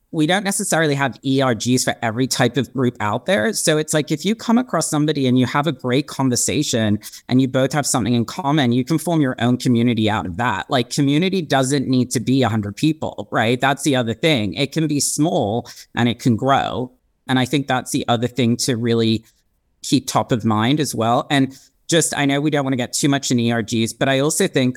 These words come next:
a friend of mine just wrote an article on, for Fo-, Fast Company on E R Gs and about how her company is providing E R G leaders with equity.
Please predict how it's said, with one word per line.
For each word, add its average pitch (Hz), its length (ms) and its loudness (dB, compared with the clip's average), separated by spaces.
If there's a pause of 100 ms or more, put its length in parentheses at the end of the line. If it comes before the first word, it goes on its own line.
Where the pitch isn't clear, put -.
(160)
a 139 60 -2
friend 147 260 0
of 147 120 0
mine 127 260 2
just 117 340 -2
wrote 117 300 0
an 110 100 0
article 127 800 -2
on, 120 400 0
for 120 160 -4
Fo-, 123 260 -2
Fast 117 280 -2
Company 143 260 -2
on 139 140 0
E 147 100 0
R 147 80 2
Gs 170 340 -2
and 139 80 2
about 117 280 0
how 117 160 -2
her 120 240 -6
company 151 500 0
is 135 140 -6
providing 117 580 0
E 120 120 0
R 113 120 -2
G 117 220 0
leaders 120 340 0
with 117 180 -2
equity. 185 640 0